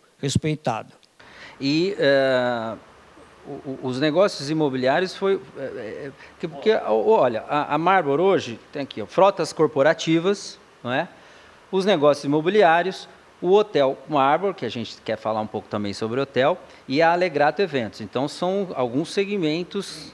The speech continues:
Speaker 2: da, da, da Marlboro, né?
Speaker 1: Então, tudo isso começou a surgir na Vila Hélio. O, o escritório na Marlboro, o primeiro, a primeira sede foi construído, foi montada no edifício Marlboro,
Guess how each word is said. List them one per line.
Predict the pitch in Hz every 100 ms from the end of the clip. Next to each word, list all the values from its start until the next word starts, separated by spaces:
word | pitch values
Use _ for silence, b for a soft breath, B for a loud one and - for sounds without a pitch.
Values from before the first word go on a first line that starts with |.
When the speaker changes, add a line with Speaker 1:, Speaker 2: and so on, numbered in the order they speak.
| -
Speaker 2:
da, | 147
da, | -
da | 117 135
Marlboro, | 143 110 98 90 92
né? | 98 110 127 B B B B B B
Speaker 1:
Então, | 143 139 156 190 180 -
tudo | - 196 196
isso | 185 -
começou | 196 190 165 - 117 80 -
a | 139
surgir | 131 156 120 143
na | 147
Vila | 151 156 151
Hélio. | 113 104 - - b b b b b _ _
O, | - 131 127 120 127
o |
escritório | 131 - 135 - 123 117 117 - - _ _ _ -
na | 113 117
Marlboro, | 120 120 113 110 104 - - -
o |
primeiro, | 113 131 123 135 139 117 - - _ _ _ _
a | _ _
primeira | 123 120 131 120
sede | - - 147 160 190
foi | - 160
construído, | - 147 135 139 151 165 175 b b b b b _ _
foi | - 127 113
montada | 123 147 151 - 151 175 165
no | 160
edifício | 143 131 160 151 -
Marlboro, | 139 113 - -